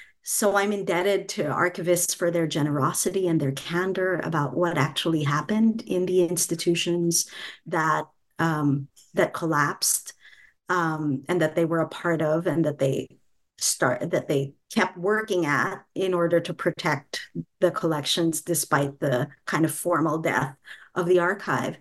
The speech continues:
And although, you know, um, queer and straight men and women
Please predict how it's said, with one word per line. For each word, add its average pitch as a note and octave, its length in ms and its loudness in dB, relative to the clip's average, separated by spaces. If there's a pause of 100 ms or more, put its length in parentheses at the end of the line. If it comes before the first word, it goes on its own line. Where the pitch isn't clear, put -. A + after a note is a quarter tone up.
(480)
And G3+ 440 0 (280)
although, G#3+ 800 0 (240)
you F#3+ 180 -2
know, E3+ 380 0 (580)
um, D3+ 460 0 (200)
queer G#3 400 -2
and F#3 220 -4
straight E3 880 0 (800)
men F3 420 2
and F3 260 0
women D#3+ 760 0